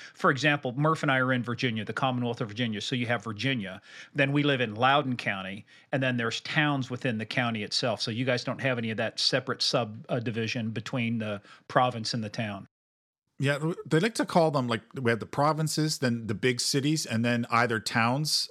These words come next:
Speaker 2: or municipality.
Speaker 1: Well, the reason I was asking is, how do you decide then what becomes a regional police? So, like, how did Halton decide, you know, how do you determine what the boundaries are for that? 'Cause it's easy here, uh,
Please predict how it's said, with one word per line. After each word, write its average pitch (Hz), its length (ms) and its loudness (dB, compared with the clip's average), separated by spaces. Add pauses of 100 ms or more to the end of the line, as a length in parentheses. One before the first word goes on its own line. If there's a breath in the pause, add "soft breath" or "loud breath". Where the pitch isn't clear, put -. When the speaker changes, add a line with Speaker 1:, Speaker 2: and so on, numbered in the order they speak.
Speaker 2:
or 113 440 2 (180)
municipality. 113 960 2 (160)
Speaker 1:
Well, 180 160 4
the 165 100 0
reason 214 240 2
I 170 60 6
was 151 80 2
asking 156 260 2
is, 127 80 0
how 202 180 4
do 240 80 -2
you 214 100 0
decide 151 360 2
then 131 140 2
what 147 160 2
becomes 135 340 0
a 131 60 0
regional 123 480 0
police? 117 320 -2
So, 139 120 0
like, 127 160 -2
how - 160 2
did 175 140 0
Halton 147 320 2
decide, 123 580 0
you 160 80 -2
know, 131 140 2
how 131 160 -2
do 165 80 -2
you 151 80 2
determine 131 460 -2
what 131 140 -2
the 123 60 -4
boundaries 127 600 -2
are 113 160 -2
for 135 120 -6
that? 117 220 -2
'Cause 143 260 -2
it's 175 200 -2
easy 175 360 -2
here, 135 460 -2
uh, 127 280 0